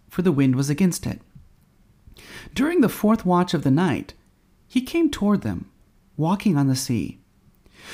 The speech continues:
When the disciples saw him walking on the sea, they were terrified. "It is a ghost," they said,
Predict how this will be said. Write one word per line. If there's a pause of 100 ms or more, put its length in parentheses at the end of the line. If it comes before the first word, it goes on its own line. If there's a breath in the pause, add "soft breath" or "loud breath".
(140 loud breath)
When
the
disciples
saw
him
walking
on
the
sea,
they
were
terrified. (560)
"It
is
a
ghost,"
they
said,